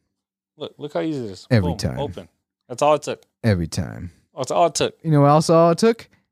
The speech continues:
Speaker 2: Me swiping your phone right when you opened it. Boom.
Speaker 1: Same thing with the passcode.
Speaker 2: Nuh-uh. Okay, my passcode's pretty long.
Speaker 1: Okay, and then you type it in and I take it as soon as you're done.
Speaker 2: No. Right before I put it in, I do a three sixty,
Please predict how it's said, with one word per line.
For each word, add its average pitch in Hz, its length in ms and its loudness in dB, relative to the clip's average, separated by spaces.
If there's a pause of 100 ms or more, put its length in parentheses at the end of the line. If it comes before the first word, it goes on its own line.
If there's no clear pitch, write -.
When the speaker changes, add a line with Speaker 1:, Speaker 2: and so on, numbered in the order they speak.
Speaker 2:
Me 139 160 2
swiping 139 380 2
your 131 80 4
phone 135 280 2
right 120 160 4
when 123 160 2
you 127 140 2
opened 113 240 0
it. 92 160 -8
Boom. 127 400 0 (800)
Speaker 1:
Same 127 340 -2
thing 139 220 0
with 120 100 0
the 107 80 -4
passcode. 151 480 -2
Speaker 2:
Nuh-uh. 98 460 2 (420)
Okay, 92 80 -8
my 87 160 -4
passcode's 80 480 -6
pretty 87 240 -8
long. 90 340 -8 (580)
Speaker 1:
Okay, 151 280 -2
and 123 100 0
then 113 80 2
you 110 60 0
type 127 240 -2
it 135 80 -4
in 131 140 -4
and 110 100 0
I 101 40 0
take 113 200 -2
it 110 80 0
as 95 100 -2
soon 120 140 0
as 107 80 0
you're 110 80 -2
done. 104 180 0 (300)
Speaker 2:
No. 95 400 -2 (1300)
Right 87 160 -6
before 90 240 -4
I 76 40 -4
put 95 180 -2
it 87 80 -2
in, 95 340 2 (760)
I 120 80 0
do 104 160 0
a 90 40 -4
three 117 220 2
sixty, 107 540 0